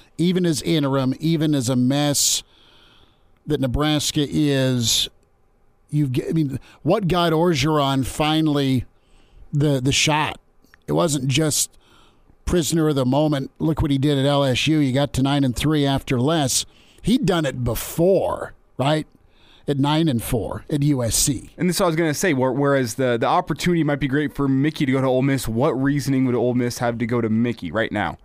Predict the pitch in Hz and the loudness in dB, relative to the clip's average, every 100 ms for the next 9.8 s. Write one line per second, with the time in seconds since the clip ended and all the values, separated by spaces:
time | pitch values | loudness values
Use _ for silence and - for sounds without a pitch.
0 | - 110 131 - 151 101 104 92 - - | -12 -8 -6 -4 -4 -4 -4 -6 -6 -16
1 | _ _ _ _ _ _ _ _ _ _ | _ _ _ _ _ _ _ _ _ _
2 | - 147 147 - 151 180 143 - - 147 | -4 -2 -2 -2 -2 -2 -2 -2 -2 0
3 | 135 131 - 143 120 147 143 147 135 143 | 0 -2 -2 -2 0 0 2 2 2 2
4 | 143 143 139 135 143 156 135 - 139 147 | 2 2 2 2 2 0 0 -2 0 2
5 | 139 127 143 135 131 131 123 117 127 117 | 2 0 0 0 2 0 0 0 0 0
6 | 107 - - - 156 147 165 151 156 143 | -2 -2 -4 -2 -2 2 0 2 0 -2
7 | 139 123 - 151 131 - 135 127 127 127 | -2 -2 -2 -2 0 0 0 2 2 2
8 | 120 110 - - - 127 - - 135 127 | 2 0 -4 -12 -20 -20 -20 -8 -2 0
9 | 139 147 127 120 123 127 117 | 0 0 0 0 2 2 0